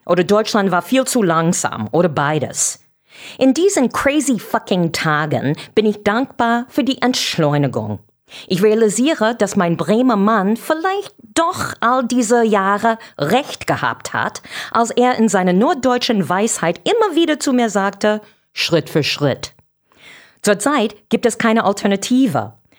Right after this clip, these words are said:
Auszuflippen und in Panik geraten ist keine Option. Okay, alle meine Auftritte sind gecancelt, ich habe überhaupt kein Einkommen, die Eurovision Song Contest ist abgesagt, aber don't freak out now.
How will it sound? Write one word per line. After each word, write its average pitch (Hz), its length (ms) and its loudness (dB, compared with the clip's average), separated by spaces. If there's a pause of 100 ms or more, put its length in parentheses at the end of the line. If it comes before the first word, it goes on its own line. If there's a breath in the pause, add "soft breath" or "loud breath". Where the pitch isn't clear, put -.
(100)
Auszuflippen 185 960 0
und 156 140 0
in 143 180 0
Panik 233 520 -2
geraten 147 500 -2
ist - 300 -6
keine 285 420 0
Option. 147 640 -2 (500 loud breath)
Okay, 277 520 2 (180 loud breath)
alle 262 160 2
meine 220 240 0
Auftritte 294 520 -2
sind 262 180 2
gecancelt, 240 800 0 (180 loud breath)
ich - 160 -4
habe 165 160 2
überhaupt 151 480 -2
kein 131 240 -4
Einkommen, 277 760 4 (400 loud breath)
die 190 260 -2
Eurovision 233 800 4
Song 294 400 2
Contest 247 480 2
ist 269 300 0
abgesagt, 302 840 0 (220 loud breath)
aber 277 160 2
don't 269 460 0
freak 330 500 -2
out 277 300 0
now. 226 640 2